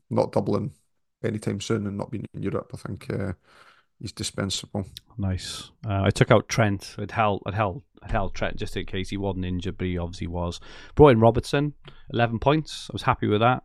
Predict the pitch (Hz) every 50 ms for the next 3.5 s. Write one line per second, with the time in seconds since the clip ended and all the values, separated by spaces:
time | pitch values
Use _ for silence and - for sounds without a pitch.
0 | _ - - 113 101 101 98 - 113 95 104 104 - 98 - - 135 113 - -
1 | - 107 107 113 113 120 120 123 - - - - - _ _ _ _ _ _ _
2 | _ _ _ _ - - 104 101 101 98 98 95 101 95 - - 113 104 101 92
3 | 92 98 98 95 - - - - 104 107